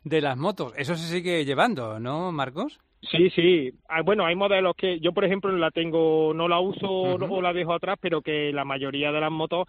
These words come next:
Speaker 2: la siguen manteniendo porque además es algo que lleva de serie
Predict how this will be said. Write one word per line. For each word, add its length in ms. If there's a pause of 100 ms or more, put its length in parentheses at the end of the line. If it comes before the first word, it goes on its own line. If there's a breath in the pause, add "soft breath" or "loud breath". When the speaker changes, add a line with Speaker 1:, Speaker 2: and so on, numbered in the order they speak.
(240 loud breath)
Speaker 2:
la 120
siguen 240
manteniendo 520
porque 580
además 380
es 40
algo 200
que 100
lleva 540
de 100
serie 440